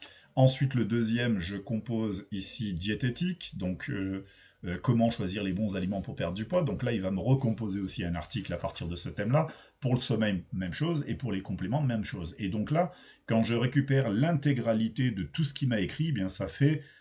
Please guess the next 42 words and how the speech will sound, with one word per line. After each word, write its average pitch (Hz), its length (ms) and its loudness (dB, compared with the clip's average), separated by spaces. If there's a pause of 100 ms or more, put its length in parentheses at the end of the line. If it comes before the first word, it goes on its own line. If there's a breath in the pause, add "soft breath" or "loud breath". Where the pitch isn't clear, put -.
(160 loud breath)
un 104 160 0
article 123 320 0
de 92 100 -2
blog, 131 500 2 (480 loud breath)
et 98 320 0
que 107 100 0
vous 95 180 -4
pourrez 95 340 0
éventuellement, 113 760 0
euh, 85 280 -4
associer 107 500 -2
à 95 80 -2
des 90 280 -2
images, 101 300 0
et 85 60 -6
cetera. 90 300 -2
Donc 101 200 -2
un 107 120 -2
article 107 280 -4
de 98 100 -4
blog, 135 280 0
vous 101 100 -2
pouvez 92 260 -4
l'écrire 107 560 0 (480 loud breath)
très, 156 220 0
très, 139 180 0
très 120 160 -4
rapidement. 107 600 -2 (540 loud breath)
Euh, 87 200 -4
ça 85 160 -2
peut 104 120 -6
être 107 160 -4
même, 104 280 -2
euh, 80 240 -4
tout 76 120 -8
simplement, 101 420 -2
même 92 140 -2
sur - 200 -6
Facebook 95 440 -8
aussi, - 260 0
pourquoi 143 340 -8
pas. - 240 0